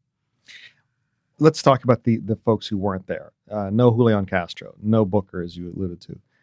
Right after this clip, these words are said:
Um, what they're gonna try and pet-, there's some other ways to try and petition the party about getting, uh, a more diverse field of candidates there.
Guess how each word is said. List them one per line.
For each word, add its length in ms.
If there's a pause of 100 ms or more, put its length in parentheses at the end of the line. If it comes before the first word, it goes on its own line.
(360)
Um, 380 (1700)
what 260 (220)
they're 260
gonna 200
try 200
and 120
pet-, 280
there's 240
some 180
other 200
ways 240
to 60
try 160
and 100
petition 400
the 80
party 680
about 400 (460)
getting, 460
uh, 240
a 80
more 220
diverse 440
field 220
of 100
candidates 500
there. 300